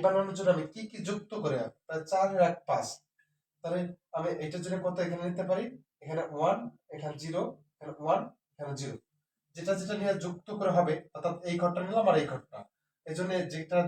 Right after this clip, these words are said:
নিতে হবে সেটা হচ্ছে ওয়ান, আর যেটা দরকার নেই সেটা হচ্ছে জিরো। তাহলে এটার জন্য পাবো হচ্ছে ফাইভ এর জন্য হচ্ছে কি? জিরো,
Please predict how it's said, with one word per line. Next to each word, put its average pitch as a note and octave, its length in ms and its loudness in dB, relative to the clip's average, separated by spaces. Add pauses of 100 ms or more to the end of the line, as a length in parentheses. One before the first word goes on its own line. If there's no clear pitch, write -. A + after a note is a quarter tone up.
(140)
নিতে E3+ 340 -2
হবে F3+ 180 4
সেটা F3+ 220 -6
হচ্ছে - 160 -6
ওয়ান, A3 160 8 (400)
আর D3 160 -2
যেটা E3 200 -2 (240)
দরকার F3+ 260 2
নেই A3 100 -2
সেটা - 200 -10
হচ্ছে D#3 200 -6
জিরো। D3+ 240 -6 (640)
তাহলে E3 140 2 (180)
এটার E3+ 160 -4
জন্য F3+ 180 -2
পাবো F3+ 220 6
হচ্ছে E3+ 200 -2
ফাইভ D#3+ 200 -4
এর D#3+ 60 -4
জন্য F3 180 2
হচ্ছে F3 280 -2
কি? G#3 200 -10
জিরো, E3 300 2